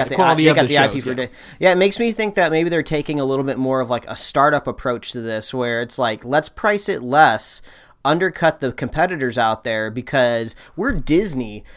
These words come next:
Speaker 1: This streaming service doesn't need to make a profit for, like, the next ten years. I mean, I think, hell, I think even Amazon still is technically not running a profit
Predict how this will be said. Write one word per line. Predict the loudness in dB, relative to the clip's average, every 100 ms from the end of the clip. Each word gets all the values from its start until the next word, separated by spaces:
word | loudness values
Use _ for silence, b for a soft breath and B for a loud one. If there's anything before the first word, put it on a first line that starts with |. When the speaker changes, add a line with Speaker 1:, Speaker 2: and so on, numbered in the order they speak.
| B
Speaker 1:
This | -4 -2
streaming | -2 -2 -2 -2
service | -2 -2 -2 -4 -6
doesn't | 0 2 2 0
need | -2 -2 -2
to | -4
make | -2 -2 -4
a |
profit | -4 -2 -2 -2 -6 -6
for, | -8 -6
like, | -4 -4 -4
the | -6
next | -4 -4 -6 -6
ten | -4 -2
years. | -2 -2 -4 -4
I |
mean, | -4 -4
I | -6
think, | -4 -6 -4
hell, | 0
I | 0
think | 0 -4
even | -2 -4
Amazon | -4 -6 -4 -4 -4 -6 -6
still | -8 -8 -8
is | -8
technically | -12 -10 -10 -10 -10
not | -6 -6 -8
running | -6 -6 -6
a | -12
profit | -6 -4 -4 -6 -10